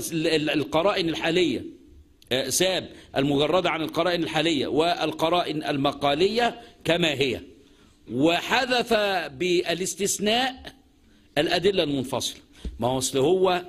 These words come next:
في الاستثناء ال-، المتصل لابد من أن يكون المستثنى منه مشتمل على ما خرج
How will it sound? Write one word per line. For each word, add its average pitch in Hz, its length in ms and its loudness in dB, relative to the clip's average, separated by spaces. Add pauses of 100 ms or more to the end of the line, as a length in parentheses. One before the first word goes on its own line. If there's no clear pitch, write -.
(480)
في - 100 -6
الاستثناء 139 680 0
ال-، 127 220 -2
المتصل 117 800 -2 (360)
لابد 151 680 2 (360)
من 143 300 0
أن 165 140 2
يكون 160 720 2 (140)
المستثنى 165 720 0
منه 226 460 0 (340)
مشتمل 226 680 0 (840)
على 190 500 -2 (680)
ما 185 360 0
خرج 160 440 0